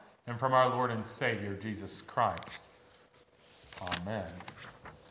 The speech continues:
Ninety-seven years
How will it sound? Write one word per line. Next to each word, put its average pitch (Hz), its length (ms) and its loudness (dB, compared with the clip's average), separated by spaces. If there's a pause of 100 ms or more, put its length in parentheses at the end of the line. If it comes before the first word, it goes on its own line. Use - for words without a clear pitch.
(1600)
Ninety-seven 147 920 6 (600)
years 117 720 2